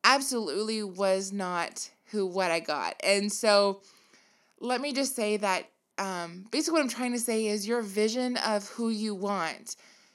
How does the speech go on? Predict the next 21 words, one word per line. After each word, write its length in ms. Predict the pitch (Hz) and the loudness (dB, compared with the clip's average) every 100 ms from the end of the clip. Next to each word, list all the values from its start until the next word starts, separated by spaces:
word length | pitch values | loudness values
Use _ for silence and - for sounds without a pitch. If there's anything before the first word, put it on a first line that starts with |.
| _ - | _ -2
it 180 | 254 - | -2 4
always 500 | 240 240 247 254 226 | 6 6 4 2 0
shows 380 | - 214 208 208 | 2 2 2 2
up 240 | 208 208 | 0 0
differently. 480 | 196 185 190 185 175 | -8 -6 -8 -8 -8
You 220 | 185 262 | -6 -4
can 280 | 359 381 302 | -2 -2 0
visualize 540 | 254 262 240 220 220 | 0 0 4 4 4
the 100 | 214 | 0
exact 440 | 220 196 233 247 - | -4 -2 0 0 -2
person 400 | 233 226 220 196 | -6 -2 -2 -2
and 100 | 190 | 0
what 140 | 247 | 2
he's 100 | 277 | 2
gonna 160 | 226 202 | 0 0
look 180 | 214 226 | -2 0
like 200 | 202 208 | -2 -2
and 160 | 202 | -4
what 100 | 190 | -4
you 140 | 220 202 | -2 0
want, 360 | 196 196 - | 0 -2 -6